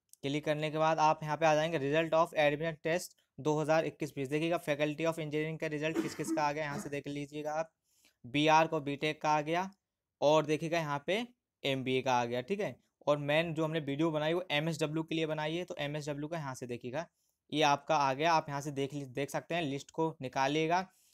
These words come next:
और लिस्ट में देखिएगा कि आपका मतलब किस दिन आपका इंटरव्यू है, ठीक है?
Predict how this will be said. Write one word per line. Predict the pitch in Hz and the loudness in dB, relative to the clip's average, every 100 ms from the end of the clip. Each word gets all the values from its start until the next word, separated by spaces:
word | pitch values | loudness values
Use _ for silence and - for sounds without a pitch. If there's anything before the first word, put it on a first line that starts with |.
| _ | _
और | - 156 | 0 2
लिस्ट | 151 156 | 2 -2
में | 165 165 | -4 0
देखिएगा | 151 151 156 165 175 - _ _ | -2 -2 -4 -4 -6 -10 _ _
कि | 170 180 180 - - | 0 0 0 -6 2
आपका | 143 147 - 170 | 4 4 2 0
मतलब | 156 147 165 165 - | 0 0 -4 -2 -2
किस | 202 - | 0 0
दिन | 175 | -2
आपका | 165 - 160 | -2 0 0
इंटरव्यू | 147 131 123 117 117 | -2 -6 -8 -6 -4
है, | 120 | -4
ठीक | 120 214 | -4 -4
है? | 233 165 | -4 -6